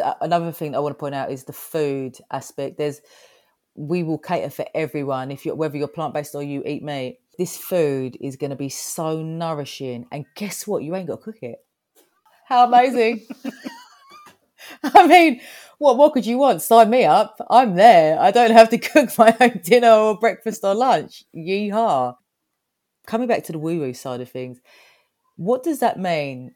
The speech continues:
And what I have learned over all of my years is that this, "I don't do woo-woo," is just a door that you've never been through before.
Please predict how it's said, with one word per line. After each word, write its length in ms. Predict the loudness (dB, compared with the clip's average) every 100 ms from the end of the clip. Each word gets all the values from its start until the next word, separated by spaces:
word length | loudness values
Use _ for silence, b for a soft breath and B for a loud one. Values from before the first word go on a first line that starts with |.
| _
And 200 | -8 -2
what 180 | 0 2
I 120 | 0
have 200 | 0 -4
learned 340 | -2 -2 -2
over 220 | -6 -6 -4
all 420 | -2 0 0 -2
of 160 | -4
my 160 | -6 -6
years 380 | -6 -6 -6 -8
is 180 | -14 -8
that 340 | -8 -8 -12 _ _ _ _ _ _ _ _ _ _ _ _
this, 440 | -2 -2 -2 -10 -14 _ _ _ _
"I 80 | -2
don't 240 | -2 -2
do 180 | -4 -6
woo-woo," 600 | -4 -6 -6 -8 -10 -14 -20 _ _ _ -10
is 140 | -8
just 260 | -8 -10 -14
a 20 |
door 320 | -8 -4 -4
that 100 | -4
you've 160 | -8 -8
never 180 | -8 -8
been 220 | -10 -10
through 180 | -12 -12
before. 380 | -14 -14 -16